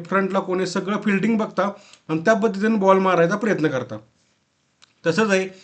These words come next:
वाचायच्या अगोदर तुम्ही काय वाचणार आहे, कोणता टॉपिक वाचणार आहे, त्याच्यामध्ये तुम्हाला काय काय वाचायचं आहे, त्याचे हेडिंग काय, सब हेडिंग काय आहेत.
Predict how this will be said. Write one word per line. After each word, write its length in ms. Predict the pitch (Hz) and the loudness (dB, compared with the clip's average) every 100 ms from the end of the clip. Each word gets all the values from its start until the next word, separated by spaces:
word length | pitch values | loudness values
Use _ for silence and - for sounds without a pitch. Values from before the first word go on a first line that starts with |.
| - - | -20 -2
वाचायच्या 460 | 147 160 165 202 220 | 2 4 2 0 0
अगोदर 200 | 202 208 | 0 -2
तुम्ही 240 | 220 220 | 0 0
काय 200 | 220 214 | 2 4
वाचणार 360 | 220 190 185 170 | 4 2 4 4
आहे, 100 | 170 | 2
कोणता 320 | 196 190 214 | 0 -2 -2
टॉपिक 260 | 208 202 | -2 -2
वाचणार 300 | 196 170 170 | -2 0 0
आहे, 100 | 165 | 0
त्याच्यामध्ये 340 | 165 196 196 196 | 0 -2 -2 -2
तुम्हाला 220 | 202 202 | -4 -2
काय 160 | 202 190 | 0 0
काय 200 | 214 233 | 2 4
वाचायचं 420 | 202 175 165 165 | 4 2 0 0
आहे, 80 | 160 | -2
त्याचे 160 | 180 | 0
हेडिंग 320 | 170 170 214 | 0 2 0
काय, 200 | 214 180 | 0 0
सब 240 | 170 202 196 | 0 -2 -2
हेडिंग 200 | 190 190 | 0 0
काय 120 | 165 | 0
आहेत. 120 | 147 | -2